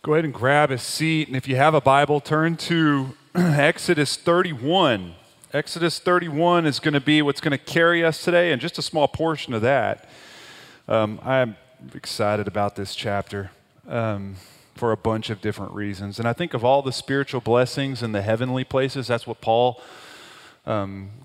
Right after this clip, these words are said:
says in Ephesians, of all the spiritual blessings we have in Jesus, I think my favorite one is rest. I think that's the, my favorite treasure of all the treasures.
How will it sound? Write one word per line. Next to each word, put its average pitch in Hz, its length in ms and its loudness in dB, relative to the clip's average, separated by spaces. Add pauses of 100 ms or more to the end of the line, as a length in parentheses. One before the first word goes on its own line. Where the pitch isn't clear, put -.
says 127 540 0
in 107 220 -4
Ephesians, 120 580 -4
of 113 140 -2
all 147 260 6
the 131 140 0
spiritual - 880 -4
blessings 127 580 0
we 110 140 -6
have 110 300 2
in 139 120 -2
Jesus, 139 460 -4
I 117 80 0
think 147 180 -6
my 107 120 -2
favorite 110 360 -2
one 110 200 -4
is 87 160 -10
rest. 95 560 -6 (880)
I - 60 -14
think 123 100 -2
that's 123 140 -2
the, 101 140 -8 (140)
my 107 120 -4
favorite 110 380 -4
treasure 107 480 -4
of 98 100 -6
all 104 260 2
the 101 120 -10
treasures. 104 800 -8